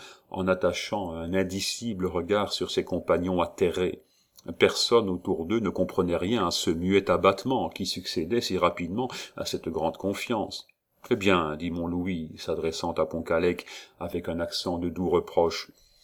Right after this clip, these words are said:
Oui, messieurs, vous aviez raison, » dit Pontcallec, « mais moi,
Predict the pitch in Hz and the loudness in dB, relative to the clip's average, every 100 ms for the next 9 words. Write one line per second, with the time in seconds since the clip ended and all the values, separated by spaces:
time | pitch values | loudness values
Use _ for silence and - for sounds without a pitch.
0 | - - - - - _ _ 95 87 98 | -20 -18 -16 -18 -20 _ _ -4 0 2
1 | 87 - - 82 82 87 85 85 85 90 | 2 -2 -2 -2 -2 0 0 2 2 2
2 | 90 92 85 - - 82 82 80 87 82 | 2 0 -2 -4 0 2 4 0 -2 -2
3 | 87 92 85 | 2 2 2